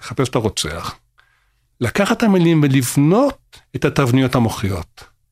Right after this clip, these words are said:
אנחנו רואים פתאום שזיכרון ודמיון הם בעצם אותו דבר, וזה מאוד הפתיע אותנו.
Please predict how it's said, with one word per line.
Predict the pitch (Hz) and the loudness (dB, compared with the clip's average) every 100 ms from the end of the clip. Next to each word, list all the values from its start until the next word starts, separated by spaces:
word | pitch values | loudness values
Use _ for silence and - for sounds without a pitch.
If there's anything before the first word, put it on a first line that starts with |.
| _ _ _ _ _ - | _ _ _ _ _ -4
אנחנו | 131 117 151 | -2 2 2
רואים | 185 202 135 - _ | 2 0 -2 -16 _
פתאום | - 170 196 196 | -10 -2 0 2
שזיכרון | - 131 127 127 143 165 240 220 220 - _ | 2 2 0 0 2 2 2 2 0 -6 _
ודמיון | 131 127 117 127 160 262 220 220 202 - _ _ _ _ _ - | -2 0 2 2 4 2 2 2 0 -6 _ _ _ _ _ -2
הם | 156 151 | 2 2
בעצם | 131 - 131 | 2 2 0
אותו | 117 120 | 0 0
דבר, | 120 131 254 120 135 - _ _ _ _ _ _ | 0 0 0 -2 -6 -18 _ _ _ _ _ _
וזה | 123 107 131 | -4 -2 0
מאוד | 135 127 | 2 2
הפתיע | 120 - 123 | 0 -2 -2
אותנו. | 104 - 95 | -2 -4 -6